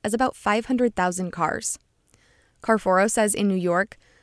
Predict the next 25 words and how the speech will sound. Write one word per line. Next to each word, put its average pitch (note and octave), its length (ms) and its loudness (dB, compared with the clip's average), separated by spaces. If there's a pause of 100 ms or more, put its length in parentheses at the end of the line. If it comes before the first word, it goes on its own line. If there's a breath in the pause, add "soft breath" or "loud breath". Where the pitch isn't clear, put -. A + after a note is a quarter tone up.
(160 soft breath)
communities E4 420 4
of D#4+ 80 -2
color G3+ 360 2
are G3+ 80 0
the G#3+ 100 2
most G#3 440 0
heavily G3 360 -2
affected F3+ 460 -6
by F3+ 120 -2
these F3 200 -8
pollutants. - 680 -6 (400)
She - 160 0
says G4+ 240 2
the - 160 -2
All B3+ 180 2
Electric D4+ 380 -2
Building A3 300 2
Act F3 240 -4 (100)
is G3 140 0
a G3 60 4
win-win F#3+ 640 2
for - 180 -2
New G3+ 80 4
York G3 240 2
emissions B3 560 0